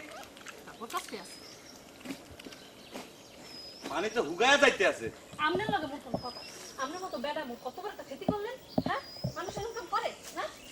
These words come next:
Speaker 2: কি হলো, ভাবি?
Speaker 1: হ্যাঁ? আপনি কি একটা মানুষ, হ্যাঁ? মানুষ জানি না বুঝে এরকম ক্ষতি করে, হ্যাঁ?
Speaker 2: ও মোর খোদা, ভাবি, আপনি মোর উপর চেতে আছেন কে?
Speaker 1: কিরম করে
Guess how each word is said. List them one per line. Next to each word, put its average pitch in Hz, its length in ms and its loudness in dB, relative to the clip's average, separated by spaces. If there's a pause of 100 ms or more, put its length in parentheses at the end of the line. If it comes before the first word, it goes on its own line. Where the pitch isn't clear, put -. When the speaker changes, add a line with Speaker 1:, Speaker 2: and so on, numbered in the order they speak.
(360)
Speaker 2:
কি - 140 -6
হলো, 240 220 0
ভাবি? 233 180 4 (420)
Speaker 1:
হ্যাঁ? 330 160 4 (460)
আপনি 294 200 8
কি 320 100 2
একটা 269 140 -2 (100)
মানুষ, 466 260 6 (480)
হ্যাঁ? 330 140 2 (520)
মানুষ 359 240 12
জানি 262 200 10
না 415 100 12
বুঝে 392 220 10
এরকম 381 200 4
ক্ষতি - 220 -4
করে, 440 180 12 (520)
হ্যাঁ? 539 160 10 (600)
Speaker 2:
ও - 100 0
মোর 262 200 2
খোদা, 220 260 10 (840)
ভাবি, 156 180 0 (120)
আপনি 180 160 2 (120)
মোর 175 160 8
উপর 196 200 4
চেতে 208 340 4
আছেন 151 240 2
কে? 104 80 -10 (100)
Speaker 1:
কিরম 427 260 12
করে 523 100 12